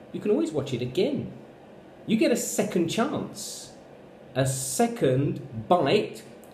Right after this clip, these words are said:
of the cherry. Hmm? Now, I can tell you, students, that you are really, really good.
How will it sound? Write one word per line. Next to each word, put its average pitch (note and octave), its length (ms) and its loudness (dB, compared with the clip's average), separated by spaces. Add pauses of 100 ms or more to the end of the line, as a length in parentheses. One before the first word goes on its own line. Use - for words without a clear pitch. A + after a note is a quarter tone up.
(580)
of - 200 -10
the - 60 -10
cherry. B2 580 -6 (580)
Hmm? G3 160 -4 (1700)
Now, G2+ 120 -2
I A3+ 120 2
can D#3 200 -2
tell D3+ 280 0
you, A2 160 -2
students, F2 600 -12
that - 180 -14
you A2+ 200 -6
are G2+ 100 -8
really, A2+ 600 -4
really A#2 200 -4
good. D3 380 -4